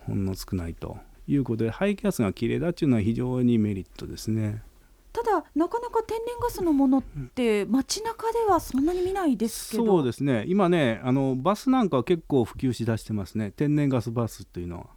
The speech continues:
Speaker 2: あ、そうですか。
Speaker 1: はい。
Speaker 2: これもまだまだこれから研究が進んでいくものですか？
Speaker 1: そうですね。ええ。天然ガスは今普通はね、あの、ガソリンエンジンみたいに燃料と空気混ぜて、点火プラグで火をつけて燃やすということをやってるんですけど、
Speaker 2: はい。
Speaker 1: 私のところはまたちょっと違って、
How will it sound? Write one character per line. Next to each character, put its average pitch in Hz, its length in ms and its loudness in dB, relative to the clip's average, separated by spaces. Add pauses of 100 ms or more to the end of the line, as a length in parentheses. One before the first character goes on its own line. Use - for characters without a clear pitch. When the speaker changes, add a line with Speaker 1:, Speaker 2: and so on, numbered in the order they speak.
(120)
Speaker 2:
あ、 - 140 -14 (240)
そ 294 400 -8
う 285 40 -2
で 240 60 -6
す 113 60 -2
か。 135 60 4
Speaker 1:
は 98 560 0
い。 - 60 -20 (300)
Speaker 2:
こ 320 120 0
れ 427 80 2
も 440 100 0
ま 403 120 -2
だ 311 80 2
ま 262 120 2
だ 240 80 -2
こ - 120 -6
れ 233 100 0
か 240 100 -2
ら 220 80 0
研 220 220 0
究 214 180 -4
が 175 340 0
進 214 260 -2
ん 175 40 6
で 135 80 6
い - 40 -4
く - 80 0
も 127 140 4
の 185 80 -4
で - 0 -
す - 0 -
か？ - 0 -
Speaker 1:
そ - 0 -
う - 20 -10
で 139 60 -6
す - 0 -
ね。 120 260 2
え 359 120 -4
え。 - 40 -20 (420)
天 185 160 4
然 196 100 6
ガ 190 100 4
ス - 80 -2
は 127 60 4
今 120 180 4
普 - 100 -10
通 - 140 -4
は 135 340 4
ね、 120 340 2
あ 113 60 -2
の、 104 360 -2
ガ 127 120 2
ソ 143 120 -4
リ 139 80 2
ン - 20 2
エ 139 40 4
ン 131 60 4
ジ 110 80 2
ン 104 60 2
み 104 60 0
た 104 180 -2
い 107 60 -2
に 127 240 2 (180)
燃 135 260 4
料 131 280 2 (200)
と 107 120 -4
空 120 180 2
気 107 160 0
混 110 120 2
ぜ 110 140 0
て、 127 300 0 (260)
点 127 200 4
火 123 120 0
プ 123 100 -2
ラ 117 80 2
グ 107 60 0
で 101 60 0
火 123 120 -2
を 110 80 -4
つ - 80 -14
け 113 80 -4
て 104 80 -2
燃 101 160 0
や 98 60 -2
す - 100 -12
と 104 100 -2
い 131 40 -2
う 131 40 -4
こ 120 80 -4
と 101 80 -6
を - 20 -2
や 92 60 -4
っ - 20 -16
て - 120 -8
る 92 40 -6
ん - 20 -6
で 87 40 -8
す - 60 -12
け 110 80 -4
ど、 113 200 -4
Speaker 2:
は 127 100 -6
い。 - 20 -6
Speaker 1:
私 - 240 -6
の 151 60 0
と 143 80 -2
こ 123 80 0
ろ - 20 2
は 107 60 4
ま 107 60 -2
た 104 100 -4
ち - 80 -6
ょ 151 40 -2
っ - 20 -2
と 104 100 -4
違 101 240 -6
っ 92 60 -8
て、 120 300 -4